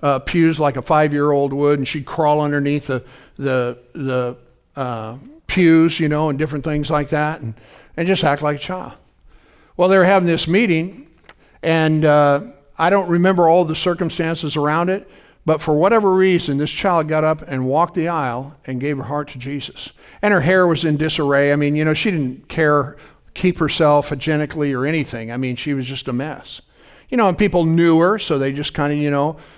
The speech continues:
understood and, you know, within the church and things, it wasn't that big a deal,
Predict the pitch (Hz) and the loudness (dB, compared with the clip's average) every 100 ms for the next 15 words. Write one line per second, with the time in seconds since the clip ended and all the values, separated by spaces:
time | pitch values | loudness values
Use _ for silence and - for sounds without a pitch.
0 | - _ - _ 175 175 175 - 165 151 | -20 _ -20 _ 0 0 -2 -2 2 4
1 | 156 156 147 - 165 147 143 143 147 147 | 2 0 -4 -6 -6 -2 -2 -2 -2 -2
2 | 139 151 143 139 127 139 147 139 135 131 | -4 -4 -4 -6 -6 -6 -4 -4 -4 -4
3 | 135 131 123 127 123 151 | -4 -6 -4 -4 -4 -4